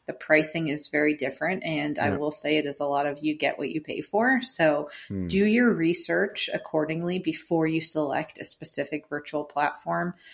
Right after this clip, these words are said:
Speaker 1: to make sure that it's going to give you all the needs of your event.
Speaker 2: Yeah, that's a good point. I mean, even just over the past year and a half or so, right? At first, it
Speaker 1: Mm-hmm.
Speaker 2: was Zoom. Everyone's just like,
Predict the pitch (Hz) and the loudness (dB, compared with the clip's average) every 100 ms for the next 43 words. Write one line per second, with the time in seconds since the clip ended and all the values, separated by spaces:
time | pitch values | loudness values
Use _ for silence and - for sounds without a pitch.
0 | - - 185 160 - 170 160 147 147 - | -8 0 2 2 2 2 4 4 2 -2
1 | 160 156 151 180 160 156 156 147 151 147 | 0 0 0 -2 0 0 0 0 0 2
2 | 147 151 165 156 143 143 - 143 147 143 | 0 0 0 -2 -2 -6 -8 -6 -4 -4
3 | 143 - - - - - _ _ _ _ | -4 -6 -8 -8 -12 -12 _ _ _ _
4 | _ _ - 139 120 113 120 - 110 120 | _ _ 6 8 8 6 0 2 4 4
5 | 92 - 120 92 - 107 113 113 110 - | 2 0 0 0 -2 2 4 4 2 -4
6 | - _ - 151 165 143 147 - 110 104 | -20 _ -2 2 2 2 2 2 0 2
7 | 92 104 95 92 - 95 98 95 82 80 | -2 2 2 2 0 -2 0 0 -2 -2
8 | 90 - 73 - 67 65 78 82 - - | -2 -4 -8 -6 -8 -6 -4 -6 -8 -6
9 | - 120 - 127 156 - - 95 82 87 | 0 0 2 0 2 -2 0 0 2 0
10 | 62 - _ _ _ 104 101 101 92 90 | 0 -10 _ _ _ 0 2 2 2 -2
11 | 87 - 85 80 80 - | -4 -4 0 0 -2 -6